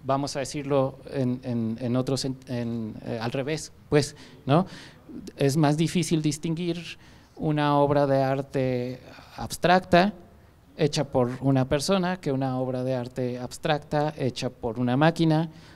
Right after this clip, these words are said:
o incluso por un, este, perro con un pincel en el hocico, ¿no? Que de-,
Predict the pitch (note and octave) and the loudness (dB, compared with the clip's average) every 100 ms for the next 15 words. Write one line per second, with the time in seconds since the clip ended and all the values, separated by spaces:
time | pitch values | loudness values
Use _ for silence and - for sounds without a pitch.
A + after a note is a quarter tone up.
0 | - - F3+ F3 F3 E3+ G#3 A#3 G#3+ G3 | -8 6 10 10 8 2 4 4 4 2
1 | A3+ - - - D3+ C3+ B2+ - C#3+ C#3+ | 0 -4 -6 4 6 4 -6 -8 -2 2
2 | D3 C#3+ C3+ B2+ A2+ B2 A#2+ A2+ - - | 2 2 2 0 -2 -2 -2 -4 -8 -4
3 | A#2+ A2 G2+ F#2+ F#2 - - D#3+ C#3 C#3 | -2 -2 -4 -6 -10 -10 2 4 4 2
4 | B2+ B2 B2+ C3 C3 C3 B2+ A#2+ A2+ A2 | 0 -2 -2 -4 -4 0 -2 0 -2 -2
5 | A2 B2+ - A2 B2 C#3 A2 - G#2+ | 0 0 0 -4 -4 -6 -8 -8 -8